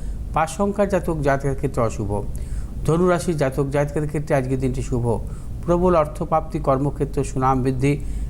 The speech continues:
ব্যবসায়ীদের ক্ষেত্রে শুভ। ধনুরাশি জাতক জাতিকারা দূরযাত্রার ক্ষেত্রে সাফল্য পাবেন। যে সমস্ত ধনুরাশি জাতক জাতিকারা ধাতব ব্যবসা বা আকরিক ব্যবসার সাথে যুক্ত, আপনাদের সাফল্য।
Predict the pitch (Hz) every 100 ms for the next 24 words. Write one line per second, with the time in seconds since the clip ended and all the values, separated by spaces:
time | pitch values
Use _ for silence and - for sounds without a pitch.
0 | - 104 120 135 131 139 135 131 127 127
1 | - 123 131 - - - - - - -
2 | 147 160 151 151 139 131 135 139 135 -
3 | 139 120 131 131 135 139 131 139 123 -
4 | 113 113 120 117 120 127 - - - -
5 | - - 135 147 160 156 151 127 131 139
6 | 135 139 127 113 127 123 139 135 147 123
7 | 117 - - - - - - - 104 139
8 | 175 156 165 160 - 156 135 120 - 147
9 | 139 131 - 143 139 143 139 - 131 120
10 | 113 - 107 101 104 95